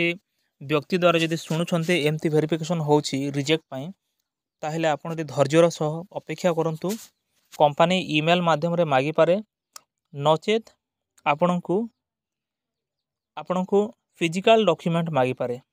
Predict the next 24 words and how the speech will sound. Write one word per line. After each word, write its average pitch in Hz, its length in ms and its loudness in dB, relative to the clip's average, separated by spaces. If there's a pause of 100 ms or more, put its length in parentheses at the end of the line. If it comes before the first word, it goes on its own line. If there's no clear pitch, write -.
(240)
ଏମିତି 185 280 -4
ଦି 156 260 0
ପ୍ରକାର 180 380 0 (280)
ତରିକାରେ 151 460 -2 (460)
ହୁଏତ 156 240 -6
ଇମେଲ, 170 380 2
ତ 180 80 -4 (160)
ନହ-, 156 340 2
ନହେଲେ 165 240 0
ଫିଜିକାଲ 156 420 0
ଡକ୍ୟୁମେଣ୍ଟ 147 340 0
ମାଧ୍ୟମରେ 139 380 -2 (600)
ଏସବୁକୁ 175 460 0 (760)
କ୍ଲିୟର 170 240 4
କରିବ। 196 280 4 (120)
ଆଉ 160 120 4
ଯେତେ 156 260 2
ବି 220 100 4
ରିଜେକ୍ଟ 185 360 2
ଅଛି, 190 220 -2 (380)
ଯେଉଁମାନେ 160 300 2
ଅସଲି 143 340 2
ଚାଷୀ 175 320 2
ଅଛନ୍ତି, 170 420 0